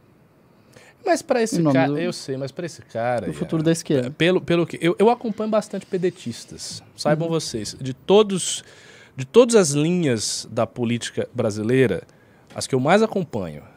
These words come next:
Speaker 1: são pedetistas, vários pedetistas, pequenos influenciadores, eu acompanho vários, vários, conheço até de nome vários, não vou citar aqui porque não quero. E gente da extrema esquerda que eu conheço bem. Tanto P C B quanto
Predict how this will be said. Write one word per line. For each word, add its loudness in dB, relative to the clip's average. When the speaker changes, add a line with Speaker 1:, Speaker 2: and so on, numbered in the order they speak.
Speaker 1:
são -12
pedetistas, -4
vários -2
pedetistas, -6
pequenos -8
influenciadores, -4
eu -4
acompanho -6
vários, -4
vários, -2
conheço -6
até -4
de -6
nome -2
vários, -4
não -6
vou 2
citar -2
aqui -6
porque -14
não -10
quero. -10
E 6
gente -2
da 2
extrema -4
esquerda -6
que -8
eu -8
conheço -6
bem. -6
Tanto -2
P 0
C -2
B -2
quanto -10